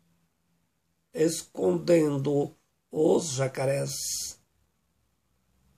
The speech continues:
Na verdade, é uma metáfora. São os políticos, os jacarés assassinos.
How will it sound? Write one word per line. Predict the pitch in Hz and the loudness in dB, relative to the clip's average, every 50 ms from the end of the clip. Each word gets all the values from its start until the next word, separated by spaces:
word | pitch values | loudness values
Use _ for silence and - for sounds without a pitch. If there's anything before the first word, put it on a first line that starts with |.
| _ _ _ _ _ _ _ _ _ _ _ | _ _ _ _ _ _ _ _ _ _ _
Na | 165 202 240 262 262 | 0 6 8 8 12
verdade, | - 269 254 247 240 208 262 262 262 269 254 214 214 262 269 | 12 12 12 12 10 8 10 10 10 10 10 8 8 12 12
é | 254 247 | 12 12
uma | 247 240 247 254 240 233 | 12 12 12 12 12 12
metáfora. | 233 233 233 233 233 - _ _ - 202 185 170 - - 185 190 185 180 180 170 170 165 - _ _ _ _ _ _ _ _ _ _ _ _ _ _ _ _ _ _ _ _ _ _ _ _ _ _ _ _ _ _ _ _ _ _ _ _ _ | 12 12 10 10 10 4 _ _ -4 0 0 0 0 0 2 6 6 8 8 6 4 2 -6 _ _ _ _ _ _ _ _ _ _ _ _ _ _ _ _ _ _ _ _ _ _ _ _ _ _ _ _ _ _ _ _ _ _ _ _ _
São | _ _ - - - - - 247 262 233 - 208 | _ _ -18 -16 -12 0 4 6 8 8 8 8
os | 208 - | 4 2
políticos, | - - - 156 202 208 202 156 - - - - 180 175 170 170 165 - - - - - - - _ _ _ _ _ _ _ _ _ _ _ _ _ _ _ | -2 -4 -2 0 2 2 0 0 -4 -8 -2 2 4 4 4 2 0 -4 -8 -8 -10 -10 -12 -16 _ _ _ _ _ _ _ _ _ _ _ _ _ _ _
os | - 165 196 208 - - - | 2 4 4 4 4 2 0
jacarés | 151 180 190 185 - 185 185 190 202 196 185 - - - - - - - - - _ _ _ _ _ _ _ _ _ | 2 2 2 4 6 6 8 8 8 6 6 4 2 -2 -2 -2 -4 -4 -8 -12 _ _ _ _ _ _ _ _ _
assassinos. | - - 143 139 135 - - - 139 131 - - 160 143 139 143 147 139 135 135 143 - - - - - - - - - - | -10 -8 -6 -6 -6 -8 -6 -4 -4 -4 -4 -2 -2 0 0 0 2 0 0 -2 -4 -10 -12 -12 -12 -12 -12 -14 -14 -16 -18